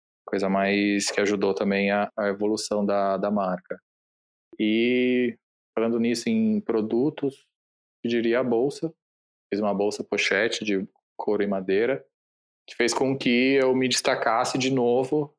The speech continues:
né? Porque eu comecei com madeira e resina e começaram outras marcas, meu produto tava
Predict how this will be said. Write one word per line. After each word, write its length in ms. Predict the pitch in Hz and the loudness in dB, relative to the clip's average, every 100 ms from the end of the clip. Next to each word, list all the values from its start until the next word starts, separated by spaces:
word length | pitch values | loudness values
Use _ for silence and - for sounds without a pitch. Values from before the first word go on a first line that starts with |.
| - | -4
né? 200 | 120 127 | -2 -2
Porque 180 | - | -2
eu 220 | 127 123 123 | 0 0 0
comecei 400 | - 120 117 123 | 0 0 0 0
com 100 | 135 | 0
madeira 260 | 127 127 | 2 2
e 40 | 120 | 2
resina 500 | 117 110 123 139 127 | 2 2 2 2 0
e 60 | |
começaram 340 | 117 117 - 117 | 0 -2 0 0
outras 300 | 113 113 - | 2 -2 -2
marcas, 420 | 107 120 123 107 | -2 0 -2 -2
meu 160 | 113 | -2
produto 340 | 107 113 120 117 | -2 -2 -2 -2
tava 420 | - 107 107 101 | -2 0 2 0